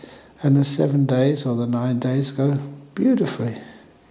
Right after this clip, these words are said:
So it's not a problem at all. How do you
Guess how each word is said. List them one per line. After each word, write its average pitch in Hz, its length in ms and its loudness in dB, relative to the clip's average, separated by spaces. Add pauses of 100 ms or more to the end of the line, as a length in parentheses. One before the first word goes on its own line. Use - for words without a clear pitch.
(1600)
So 165 260 0
it's 143 160 0
not 180 180 2
a 151 40 4
problem 143 480 -4
at 110 180 -10
all. 107 200 -6 (140)
How 160 160 0
do 139 120 0
you 123 260 0